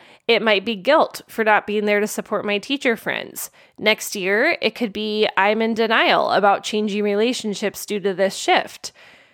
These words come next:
Who knows how the grief over this decision is going to come to me ten years from now? It is for sure a kaleidoscope of emotions.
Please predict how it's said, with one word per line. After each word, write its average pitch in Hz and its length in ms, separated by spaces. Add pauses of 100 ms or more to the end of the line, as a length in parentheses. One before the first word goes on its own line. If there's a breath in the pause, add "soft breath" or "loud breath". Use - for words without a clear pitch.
(260 soft breath)
Who 349 200
knows 240 640
how 220 200
the 214 120
grief 208 420
over 208 180
this 202 200
decision 202 560
is 196 180
going 202 240
to 196 60
come 196 240
to 196 160
me 185 160
ten 196 260
years 185 260
from 151 200
now? - 320 (580 soft breath)
It 247 140
is 247 240
for 214 180
sure 214 580 (360)
a 214 100
kaleidoscope 208 960 (240)
of 196 400
emotions. - 800